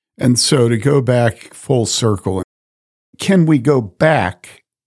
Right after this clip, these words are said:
to why God made Eve? God made Eve for Adam to not be alone.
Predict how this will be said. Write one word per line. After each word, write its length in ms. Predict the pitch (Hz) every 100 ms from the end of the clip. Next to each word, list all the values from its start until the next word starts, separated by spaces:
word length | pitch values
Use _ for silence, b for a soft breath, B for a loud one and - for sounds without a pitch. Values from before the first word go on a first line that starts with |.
| _
to 160 | - 135
why 480 | 107 117 135 139 135
God 460 | 107 120 120 110
made 360 | 110 110 104 101
Eve? 260 | 143 131
God 280 | - 131 131
made 420 | 117 123 120 -
Eve 300 | 151 135 98
for 240 | - 87 -
Adam 400 | 131 127 104 87
to 120 | - 95
not 340 | 95 104 -
be 120 | 98
alone. 520 | 85 87 98 107 87